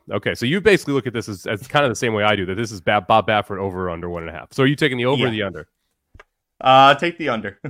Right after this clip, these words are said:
Speaker 2: <laughs>
Speaker 1: Ooh, no Speedboat Beach love. All right, I see how it
Speaker 2: No.
Speaker 1: is.
Speaker 2: Speed, speed horses don't win. Well, also, is Victor riding? Because if Victor's riding, that's a hard pass on Speedboat Beach in the sprint. <laughs>
Speaker 1: I'm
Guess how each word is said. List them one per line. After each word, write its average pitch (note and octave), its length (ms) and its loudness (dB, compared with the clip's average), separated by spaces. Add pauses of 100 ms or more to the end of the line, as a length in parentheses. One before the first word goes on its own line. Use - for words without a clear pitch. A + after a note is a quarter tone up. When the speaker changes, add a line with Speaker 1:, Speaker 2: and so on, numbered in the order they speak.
Speaker 2:
<laughs> - 200 -20
Speaker 1:
Ooh, D#4 1000 2
no A2 160 -2
Speedboat B2+ 400 -8
Beach C3 240 -10
love. D2 160 -14
All G2 140 -2
right, E3 240 -2
I A#2+ 100 -8
see C#3 160 -10
how G2+ 140 -8
it F2 40 -10
Speaker 2:
No. E2 120 -8
Speaker 1:
is. - 180 -18 (840)
Speaker 2:
Speed, A3 680 -6
speed G#3 220 -12
horses A3+ 360 -4
don't F#3+ 200 -4
win. F3+ 160 -6
Well, G#3+ 240 0
also, A3 400 -2
is D#3+ 160 -6
Victor A#3 340 -6
riding? B3 540 -4
Because F#3+ 280 -6
if F#3+ 100 -4
Victor's A3 320 -4
riding, E3 340 0
that's E3+ 220 -4
a A#2+ 100 -6
hard D#3+ 720 -4
pass A#2+ 480 -4
on A#2 160 -6
Speedboat B2+ 520 -10
Beach A#2+ 200 -10
in A#2 120 -10
the A2+ 60 -12
sprint. - 480 -14
<laughs> - 80 -20
Speaker 1:
I'm - 80 -18